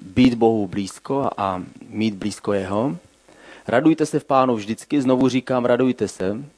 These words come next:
„Všichni lidé ať znají vaši vlídnost, Pán je blízko. O nic nemějte starost, ale za všechno se modlete, o své potřeby proste s vděčností Boha a Boží pokoj, přesahující všechno chápání, bude střežit vaše srdce i mysl v Kristu Ježíši.“ Eh,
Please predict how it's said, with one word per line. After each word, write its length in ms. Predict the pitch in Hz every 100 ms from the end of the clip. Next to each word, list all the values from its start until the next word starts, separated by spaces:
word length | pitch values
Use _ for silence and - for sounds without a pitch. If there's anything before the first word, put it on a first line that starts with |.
| -
„Všichni 340 | - 147 151
lidé 260 | 143 139 143
ať 160 | 120
znají 380 | 113 117 123 131
vaši 280 | 123 120 110
vlídnost, 680 | 95 104 98 107 135 175 - _ _ _ -
Pán 280 | 110 113
je 80 | 117
blízko. 500 | 120 135 143 - 95
O 160 | - 135
nic 200 | 156 -
nemějte 400 | 139 131 127 101
starost, 520 | - 113 135 185 -
ale 160 | 127 117
za 100 | 123
všechno 340 | - 120 120
se 120 | -
modlete, 560 | 107 110 117 - 143 - - - -
o 100 | -
své 220 | 120 131 -
potřeby 460 | 139 - 151 139
proste 400 | 131 127 - 131
s 60 | 113
vděčností 580 | 123 120 131 117 - 110
Boha 460 | 104 101 107 147 170 165 _ _
a 80 | -
Boží 280 | 113 127 113
pokoj, 420 | - 104 - 135
přesahující 760 | 143 120 - 113 117 113 - 104
všechno 320 | - 131 113
chápání, 840 | - 98 95 104 101 104 110 156 - - - -
bude 180 | 120 117
střežit 420 | - - 143 151
vaše 260 | 139 139 127
srdce 340 | - - -
i 180 | - 117
mysl 340 | 113 104 113
v 120 | 107 -
Kristu 360 | 113 104 -
Ježíši.“ 500 | 104 98 92 - -
Eh, 2000 | - _ _ _ _ _ _ _ _ - - - - - - - - 110 110